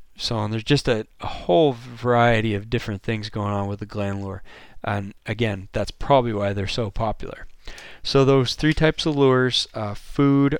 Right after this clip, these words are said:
call, and gland. Now let's talk about lure base. What is the base of a lure? What is a lure base?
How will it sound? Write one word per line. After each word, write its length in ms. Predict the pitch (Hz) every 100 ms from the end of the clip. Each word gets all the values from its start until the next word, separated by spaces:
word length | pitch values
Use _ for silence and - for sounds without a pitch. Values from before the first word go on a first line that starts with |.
| -
call, 580 | - 123 120 120 120 113 - - -
and 380 | 113 113 117 107 -
gland. 880 | 113 107 107 113 107 92 98 - - - - - - _ - _ - - - - - - - - - - - - - - - - - - - - - - - - - - - - - - _ _ _ _ _ _ _ _ _ _ - - 135
Now 80 |
let's 240 | 143 180 -
talk 380 | - 165 170 -
about 540 | 117 113 113 113 - 113
lure 500 | 117 123 127 131 123
base. 680 | 110 110 98 80 - - - - - - -
What 220 | 117 151
is 160 | 156
the 100 | 135
base 600 | - - 104 85 - - -
of 160 | 113 110
a 40 |
lure? 380 | 107 95 90 87 - -
What 120 | 113 120
is 160 | 120
a 60 | 117
lure 220 | 117 113
base? 480 | 110 127 101 -